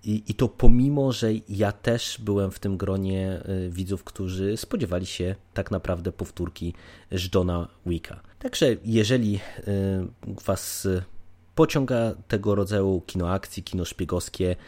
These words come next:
no to sprawdźcie sami, jak wam ten film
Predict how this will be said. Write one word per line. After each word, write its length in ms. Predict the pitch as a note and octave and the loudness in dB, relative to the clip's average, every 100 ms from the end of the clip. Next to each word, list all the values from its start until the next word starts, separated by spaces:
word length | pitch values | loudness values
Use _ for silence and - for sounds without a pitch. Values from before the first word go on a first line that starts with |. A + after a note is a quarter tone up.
| - - - | -20 -20 -10
no 80 | A3+ | -6
to 300 | A3 A#3 F3+ - F#2 | -2 -2 -2 -10 -14
sprawdźcie 880 | - - - G#2+ G2+ - - G2+ G#2 G#2 - | -12 -12 -2 -2 -2 -8 -2 0 0 -4 -10
sami, 480 | - F2+ F2 F2 - | -2 -2 0 -4 -4
jak 420 | F2+ E2+ - - | -4 -4 -8 -10
wam 200 | - F2 | -6 -4
ten 160 | F2 E2+ | -4 -8
film 380 | - F2 F2+ | -6 -4 -4